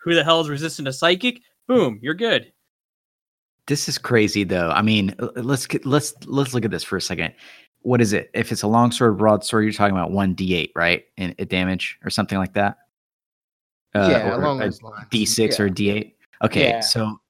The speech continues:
Speaker 2: that plus your, your proficiency bonus, then
Speaker 3: Plus
Speaker 2: you're getting
Speaker 3: strength.
Speaker 2: Right. Then you're getting, uh, whatever, however many familiars you have out, that's one D six per familiar,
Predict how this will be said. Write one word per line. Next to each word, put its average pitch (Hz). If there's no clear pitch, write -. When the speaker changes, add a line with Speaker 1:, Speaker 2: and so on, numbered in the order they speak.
Speaker 2:
that 127
plus 127
your, 110
your 107
proficiency 104
bonus, 95
then 113
Speaker 3:
Plus 151
Speaker 2:
you're 127
getting 151
Speaker 3:
strength. -
Speaker 2:
Right. 101
Then 131
you're 143
getting, 117
uh, 104
whatever, 120
however 139
many 139
familiars 113
you 101
have 107
out, 101
that's 104
one 110
D 110
six -
per 110
familiar, 98